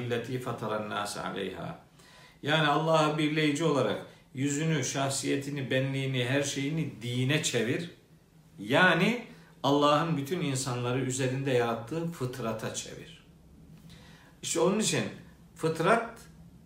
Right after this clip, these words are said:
din eşittir. Aynı şeydir. Biz dine yönelmekle aslında fıtratımıza yöneliyoruz.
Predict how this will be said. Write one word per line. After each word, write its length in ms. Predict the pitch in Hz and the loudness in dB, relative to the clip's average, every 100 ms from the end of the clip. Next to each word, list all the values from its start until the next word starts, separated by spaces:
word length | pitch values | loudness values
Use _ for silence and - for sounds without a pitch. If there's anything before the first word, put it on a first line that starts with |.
| - 120 | -12 2
din 460 | 202 226 262 - - - - - - | 4 4 0 -6 -12 -20 -20 -20 -10
eşittir. 720 | - - - - - - - - - - - - - - | -6 -6 -8 -18 -20 -20 -20 -20 -20 -20 -20 -20 -20 -6
Aynı 340 | 131 156 143 113 | 2 2 2 0
şeydir. 600 | - 85 - - - - - - - - - - - - - - - 185 | -4 -6 -10 -16 -20 -20 -20 -20 -20 -20 -20 -20 -20 -20 -20 -20 -6 2
Biz 360 | 214 180 170 - - - 131 | 4 2 -4 -12 -20 -8 0
dine 340 | 196 190 202 | 4 6 6
yönelmekle 640 | 175 165 165 190 220 - | 6 6 6 4 2 2
aslında 360 | 139 135 160 170 | 0 0 0 -2
fıtratımıza 640 | 151 - 127 139 123 110 | -2 -4 -4 -4 -4 -4
yöneliyoruz. 720 | 98 92 85 - - - - | -6 -6 -10 -12 -14 -16 -20